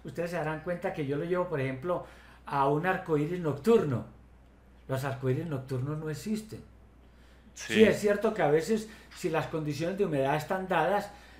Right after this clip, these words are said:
Speaker 1: se forma un halo alrededor de la luna,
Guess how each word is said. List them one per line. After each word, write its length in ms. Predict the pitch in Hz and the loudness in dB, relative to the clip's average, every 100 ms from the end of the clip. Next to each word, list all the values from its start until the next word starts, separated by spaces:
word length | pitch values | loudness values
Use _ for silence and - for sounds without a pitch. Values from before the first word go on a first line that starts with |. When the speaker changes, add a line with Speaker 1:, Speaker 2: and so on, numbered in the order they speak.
| - | -4
Speaker 1:
se 160 | 175 | 0
forma 560 | - 165 170 190 190 - - | 2 2 0 0 -2 -6 -2
un 200 | 190 185 | 0 2
halo 360 | 180 190 202 202 | 2 4 2 2
alrededor 380 | 165 143 143 147 | -2 2 0 2
de 100 | 190 | 2
la 140 | 175 | 2
luna, 480 | 190 247 170 123 | 2 2 2 0